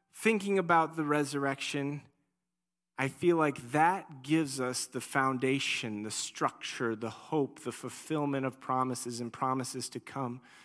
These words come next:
that we can hold on to. And in holding on to that, it enables us to love exceptionally, love like Jesus.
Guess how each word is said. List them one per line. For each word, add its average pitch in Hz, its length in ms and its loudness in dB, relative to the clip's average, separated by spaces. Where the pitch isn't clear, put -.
that 127 340 0
we 123 160 0
can 117 160 -4
hold 101 340 -2
on 110 300 0
to. - 400 -12
And 123 120 0
in 123 120 2
holding 156 480 2
on 127 200 0
to 123 100 -10
that, 117 360 0
it 120 180 -2
enables 117 640 -2
us 107 340 -6
to 113 400 -2
love 107 480 -2
exceptionally, 107 960 -8
love 104 540 -2
like 92 400 -6
Jesus. 120 760 -10